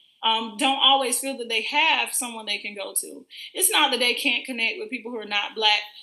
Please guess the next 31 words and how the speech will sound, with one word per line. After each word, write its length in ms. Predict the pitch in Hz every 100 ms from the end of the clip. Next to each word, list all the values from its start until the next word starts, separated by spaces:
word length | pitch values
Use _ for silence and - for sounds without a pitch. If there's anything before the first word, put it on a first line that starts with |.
| _
but 160 | 214 240
in 80 | 233
oftentimes, 1120 | - 240 269 277 240 262 262 247 220 214 -
some 200 | - 247
situations, 680 | 254 262 240 233 247 226 214
they 180 | 220 220
do 360 | 226 254 247 220
look 320 | 220 233 233
for 580 | - 247 247 226 214 196 - - _
educators 640 | 226 233 262 240 220 214 -
who, 440 | 285 254 240 - - -
who 160 | 285
look 180 | 254 302
like 220 | 285 -
them, 160 | 220 202
or 80 | 190
who 160 | 220 233
maybe 360 | 226 226 240
have 140 | 247 208 -
possibly 440 | 240 247 240 220
traveled 320 | 220 247 240
that 140 | 240 240
same 260 | 262 262
walk 240 | 233 277 294
as 120 | 226
them. 180 | 214 196 - - - _
And 480 | 240 247 247 247 240
they, 320 | 247 262 254
they 160 | 240 262
need 480 | 247 262 330 320 -
Black 200 | 220 240